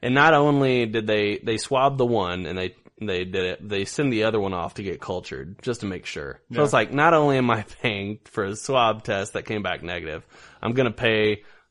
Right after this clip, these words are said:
Speaker 1: possibly for a lab test that comes back negative too.
Speaker 2: Dude, I remember those. Do you remember those? They, like,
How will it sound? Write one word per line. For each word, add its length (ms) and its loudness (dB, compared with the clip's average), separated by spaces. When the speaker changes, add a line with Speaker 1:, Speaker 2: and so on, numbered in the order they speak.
Speaker 1:
possibly 640 2
for 180 -2
a 60 0
lab 340 6
test 300 -4
that 80 -6
comes 260 -8
back 220 -8
negative 380 -12
too. 100 -10
Speaker 2:
Dude, 80 -6
I 40 -4
remember 320 0
those. 280 -2
Do 80 -10
you 60 -6
remember 260 0
those? 180 0
They, 140 -2
like, 260 -2